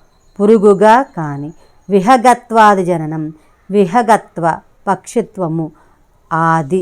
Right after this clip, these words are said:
మొదలైన జననం పుట్టుక కలనును భవతు అగుగాక హృదయం ఆ జంతువుల మనస్సు ఇహ ఈపై జన్మములయందు సదా ఎల్లప్పుడు తత్పాదాబ్జ స్మరణ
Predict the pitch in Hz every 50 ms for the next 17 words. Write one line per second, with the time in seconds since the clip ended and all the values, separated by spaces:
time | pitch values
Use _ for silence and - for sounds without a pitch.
0 | - - - 214 220 190 196 185 180 170 160 151 143 156 165 160 - _ _ _
1 | _ _ - 175 180 226 214 190 170 147 139 143 - _ _ _ _ _ _ _
2 | - 233 220 - _ - 269 208 262 233 233 214 190 185 180 175 170 170 180 180
3 | 170 156 - - 165 143 131 135 180 175 175 160 160 - 165 - - - 165 175
4 | 170 196 180 - 170 151 143 143 - - 156 151 - - - - _ _ - 214
5 | 233 254 214 247 233 220 196 160 147 151 - _ _ _ - 185 185 185 185 175
6 | 139 - 196 190 202 208 196 - 220 196 185 185 190 214 262 247 190 170 165 160
7 | 156 151 143 - - - - 175 175 170 175 190 190 170 180 196 170 156 - -
8 | _ _ _ _ _ - 185 196 208 214 214 208 - - 208 196 208 233 254 -
9 | 156 131 - 185 175 175 185 190 190 190 190 185 180 175 175 165 160 156 151 151
10 | 165 156 151 _ _ _ _ - - - 254 254 233 165 165 196 190 170 - -
11 | 180 175 165 165 160 156 151 151 _ - 160 151 156 156 _ _ _ _ - 240
12 | 240 240 - - 214 196 196 196 190 165 170 185 180 180 143 135 180 175 - -
13 | - - 180 170 160 160 156